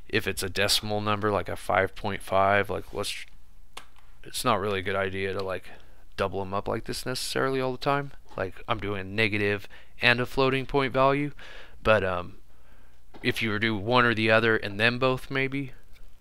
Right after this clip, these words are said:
that way you could find out, like, if it's just one thing is causing the problem. Okay, so let me run that. Trace back, da, da, da, da, da, da, da.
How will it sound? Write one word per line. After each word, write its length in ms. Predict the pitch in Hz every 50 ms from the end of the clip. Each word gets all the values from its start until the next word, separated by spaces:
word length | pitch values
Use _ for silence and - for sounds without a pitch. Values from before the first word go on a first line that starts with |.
| - - - - - - - - - - - - - - - - - - - - - - -
that 180 | - 110 107
way 120 | 101 110 110
you 180 | 104 101 98
could 240 | - - 92 90 -
find 420 | - - - 123 110 107 107 104
out, 220 | 104 101 101 - 98
like, 180 | 98 95 -
if 140 | 107 - -
it's 180 | 95 - - -
just 320 | - 113 107 - - -
one 240 | 104 107 104 101 101
thing 300 | 101 104 104 104 101 101
is 120 | 98 -
causing 380 | - - 104 101 101 98 98 98
the 60 | 98
problem. 500 | - - 104 98 98 101 107 110 113 - - - - - - - - - - - - - - - - - - - - - - - - - 110
Okay, 460 | 101 92 - - 101 90 - 98 98
so 220 | 95 - - - 98
let 140 | 101 98
me 80 | 98 101
run 340 | 98 104 98 101 101 98 101
that. 320 | 104 101 104 107 107 - - - - - - - - - - - - - - - - - - - - - - - - - - - - - - - - - - - - - - - - - - - - - - - - - - - - - - - - - - - - - - - - - - - - - - - - - - - - - - - - - - - - - - - - - - - - - - - -
Trace 300 | - - - - - -
back, 400 | - - 50 50 50 50 - - -
da, 100 | - -
da, 80 | - -
da, 140 | - - -
da, 140 | - -
da, 120 | - - -
da, 140 | - - -
da. 400 | 50 - - - 50 50 50 -